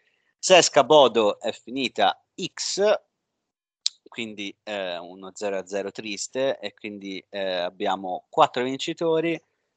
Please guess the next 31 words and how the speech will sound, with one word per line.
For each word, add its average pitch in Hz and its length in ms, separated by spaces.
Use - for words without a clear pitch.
E 120 60
Lask 139 420
Maccabi 113 800
è 123 80
finita - 500
anche 98 300
questa, 90 340
come 90 180
abbiamo 98 260
detto 104 260
prima, 127 320
X. 170 540
Omonia, 123 720
eh, 95 720
Karabag 120 720
è 139 100
finito 120 520
con 101 140
un 95 480
roteante 104 600
quattro 98 360
a - 20
uno 98 220
e 87 60
quindi 95 320
vince 104 500
chi - 160
ha 101 240
scelto - 380
il 165 140
due, 123 560